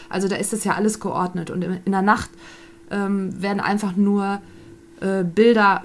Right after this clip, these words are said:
verarbeitet. Und ich war auch wirklich eine, die gesagt, gedacht habe, so, okay, Traumdeutung. Ich habe das mal richtig exzessiv auch betrieben, würde ich fast sagen, dass ich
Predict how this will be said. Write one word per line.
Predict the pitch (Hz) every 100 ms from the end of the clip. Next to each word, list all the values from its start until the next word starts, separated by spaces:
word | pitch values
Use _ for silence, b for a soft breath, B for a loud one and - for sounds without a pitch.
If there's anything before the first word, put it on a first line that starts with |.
| 147
verarbeitet. | - 185 185 180 180 180
Und | 90
ich | 254 247
war | 233
auch | 233 254
wirklich | 254 240 190
eine, | 202 214
die | 214
gesagt, | 202 208 - -
gedacht | 202 214 233 233
habe, | 214 208
so, | 180 180
okay, | 180 - 220
Traumdeutung. | 214 208 220 180 170 170
Ich | 180
habe | 185
das | 185 -
mal | 185
richtig | 196 247 - 262 - - -
exzessiv | 196 - 185 - - 196 247
auch | - -
betrieben, | 247 226 - 254 247 247
würde | 254
ich | 247
fast | - 240 -
sagen, | 247 247
dass | 202
ich | 180